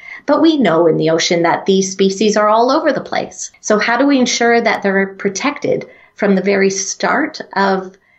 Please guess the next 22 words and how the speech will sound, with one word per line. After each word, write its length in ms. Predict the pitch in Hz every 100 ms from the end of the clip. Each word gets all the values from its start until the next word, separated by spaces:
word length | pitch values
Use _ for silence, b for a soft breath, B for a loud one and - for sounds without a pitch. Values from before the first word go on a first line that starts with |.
| _ -
their 220 | 208 226
route 340 | 226 302 -
to 100 | -
the 120 | 233 208
very 340 | 202 202 190
end? 480 | - 180 - - - B B B B -
And 240 | 196 202
we 100 | 202
hope 420 | 196 - 349 -
that 180 | 294 -
this 160 | 180 -
can 160 | 208
be 160 | 190 185
done 520 | 170 139 170 180 185 B B
through 200 | - 208
the 120 | 196
establishment 680 | 185 - 180 185 202 - 180
of 100 | 165
this 240 | 151 139 -
treaty 640 | - 269 220 156 156 B B -
under 340 | 185 175 170 185
unclos. 720 | 175 160 - - - -